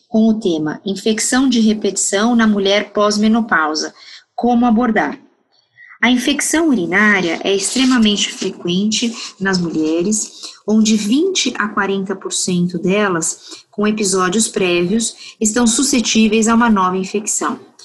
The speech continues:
E desse grupo, vinte e cinco a cinquenta por cento apresentarão episódios múltiplos. Vale ressaltar que é considerada infecção de repetição quando se tem dois episódios separados em dois meses, comprovados por cultura, ou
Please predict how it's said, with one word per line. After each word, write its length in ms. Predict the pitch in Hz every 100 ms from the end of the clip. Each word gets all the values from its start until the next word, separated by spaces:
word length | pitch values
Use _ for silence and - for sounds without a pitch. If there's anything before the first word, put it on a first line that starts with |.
| - - -
E 100 | 220
desse 260 | 247 226 226
grupo, 440 | 220 262 214 190
vinte 240 | 214 254
e 40 | 254
cinco 360 | - 320 392
a 40 | 269
cinquenta 480 | 254 214 202 185 175
por 160 | -
cento 400 | - 226 220 208
apresentarão 680 | 208 208 208 214 214 180 185
episódios 560 | 185 196 196 190 226 233
múltiplos. 640 | 226 165 - - - - _ _ - - - -
Vale 220 | 208 202
ressaltar 760 | 196 185 - 156 - 214 208 196
que 80 |
é 40 | 202
considerada 600 | 214 214 208 202 214 220
infecção 520 | 214 220 208 - 190
de 180 | 180 185
repetição 720 | 175 156 - - 208 190 180 - - - -
quando 180 | 226 220
se 180 | 214 214
tem 280 | 190 185 -
dois 380 | 202 226 262
episódios 540 | 254 233 180 185 180 180
separados 800 | 175 170 165 156 160 190 214 196
em 120 | 175
dois 280 | 165 160 -
meses, 480 | 151 151 165 226 262
comprovados 580 | - 180 175 170 165 -
por 200 | - -
cultura, 580 | 277 - 196 202 214 - - - -
ou 300 | 214 233